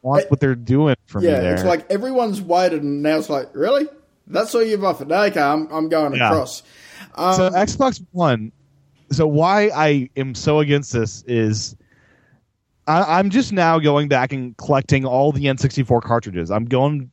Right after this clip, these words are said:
Speaker 1: there's three hundred games, not a ton of games at all, which makes it easy to collect all three hundred. And I'm going game by game, you know, collecting them on eBay, a couple bucks a piece, you know. And, um, that's a fun thing. When the Xbox One reaches a retro age where you wanna go back and collect this stuff,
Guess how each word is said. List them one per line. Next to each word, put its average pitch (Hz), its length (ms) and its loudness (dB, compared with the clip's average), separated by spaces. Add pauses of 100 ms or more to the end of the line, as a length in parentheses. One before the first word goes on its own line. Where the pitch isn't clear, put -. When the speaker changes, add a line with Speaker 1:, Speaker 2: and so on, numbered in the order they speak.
(120)
Speaker 1:
there's 127 160 0
three 160 220 0
hundred 196 220 2
games, 135 540 0
not 123 200 2
a 196 60 2
ton - 280 -2
of 170 80 0
games 117 280 -2
at 123 80 2
all, 131 200 2
which 113 180 -2
makes 123 200 -2
it 117 220 -2
easy 127 260 -2
to 123 100 0
collect 113 300 -2
all 107 160 2
three 113 180 0
hundred. 101 320 -2 (520)
And 151 60 0
I'm 156 80 0
going 226 180 0
game 165 140 0
by 160 140 2
game, 139 360 0
you 175 80 0
know, 135 80 2
collecting 139 340 0
them 135 140 0
on 131 80 2
eBay, 113 320 2
a 113 40 0
couple 120 200 -2
bucks 113 220 0
a - 40 -8
piece, 98 340 -6
you 101 100 -6
know. 92 200 -4 (420)
And, 117 500 2
um, 107 460 2
that's 151 160 0
a 190 60 0
fun 185 220 -2
thing. - 280 -2 (540)
When 156 140 2
the 175 80 2
Xbox 233 420 0
One 143 440 0
reaches 143 520 0
a 127 60 4
retro 127 520 0
age 120 380 2
where 113 320 2
you 117 160 2
wanna 117 240 0
go 113 180 2
back 110 260 0
and 101 80 -12
collect - 340 -2
this 110 140 -4
stuff, 104 400 0